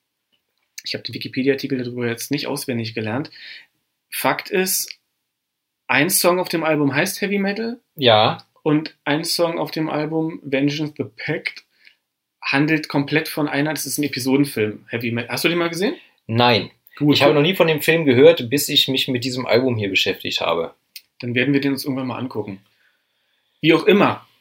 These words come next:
Speaker 1: äh, Vengeance the Pact handelt genau, also erzählt die Handlung dieser Episode in dem Film Heavy Metal und konnte dadurch natürlich in dem Film schlecht verwendet werden, weil es hat ja die Story vorweggenommen.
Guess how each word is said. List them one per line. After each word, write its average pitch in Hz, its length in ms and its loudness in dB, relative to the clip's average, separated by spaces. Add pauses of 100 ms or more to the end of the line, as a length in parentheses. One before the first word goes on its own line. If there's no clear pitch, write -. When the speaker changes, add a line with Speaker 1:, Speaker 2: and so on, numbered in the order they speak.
(380)
Speaker 1:
äh, 127 320 0
Vengeance 151 300 2
the - 140 -8
Pact 151 280 -4
handelt 151 320 0
genau, 143 480 0
also 139 200 -4
erzählt 180 360 0
die 151 120 0
Handlung 139 460 2 (1000)
dieser 139 380 2
Episode 135 460 2
in 127 120 -2
dem 113 160 -4
Film 120 260 -2
Heavy 113 220 -2
Metal 131 380 -2 (400)
und 127 400 -2 (260)
konnte 143 240 2
dadurch 139 260 4
natürlich 147 300 2
in 147 40 2
dem 135 100 4
Film 147 200 4
schlecht 147 220 2
verwendet 139 400 2
werden, 117 200 2
weil 110 120 0
es 110 100 -8
hat 120 100 -6
ja 120 60 -2
die 117 80 -8
Story 135 260 -2
vorweggenommen. 101 720 -6